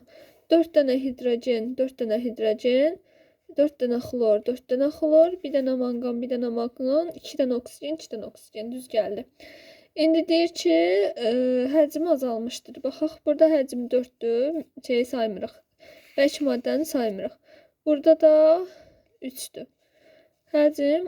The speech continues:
azalıb. Həcm azalıb, o da düzdür. Cavab olacaq bir dəqiqə,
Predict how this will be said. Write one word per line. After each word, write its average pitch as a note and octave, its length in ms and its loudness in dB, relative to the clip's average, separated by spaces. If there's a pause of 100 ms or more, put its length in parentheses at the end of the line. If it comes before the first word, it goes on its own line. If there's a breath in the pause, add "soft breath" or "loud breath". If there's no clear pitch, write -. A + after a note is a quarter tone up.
azalıb. A#3+ 560 -4 (2000 soft breath)
Həcm D4 340 -2
azalıb, C4 540 0
o D4+ 100 2
da B3+ 160 -6
düzdür. A#3 640 -4
Cavab C#4 320 0
olacaq B3+ 640 -4 (1600 soft breath)
bir D#4 80 -4
dəqiqə, B3 300 2